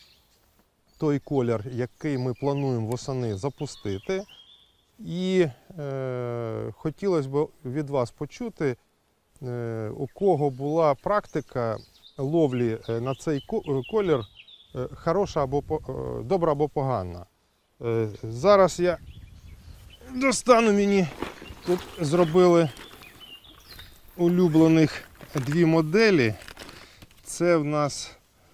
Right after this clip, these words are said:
Леді Бандит. От вона така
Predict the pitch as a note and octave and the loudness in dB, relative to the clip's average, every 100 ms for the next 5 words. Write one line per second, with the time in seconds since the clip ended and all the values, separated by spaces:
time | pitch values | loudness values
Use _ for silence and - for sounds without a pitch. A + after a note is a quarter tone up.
0 | _ _ _ _ - A#3 C3+ D#3+ C3+ C3+ | _ _ _ _ -18 -6 0 0 0 -2
1 | A#2+ B2 G#2 F#2+ C#3+ - - _ _ _ | 0 0 -2 -2 -4 -4 -12 _ _ _
2 | _ _ _ _ - B2+ - C#3 C#3 C3 | _ _ _ _ -14 -12 -10 -6 -4 -4
3 | B2 C3+ B2 | -2 0 0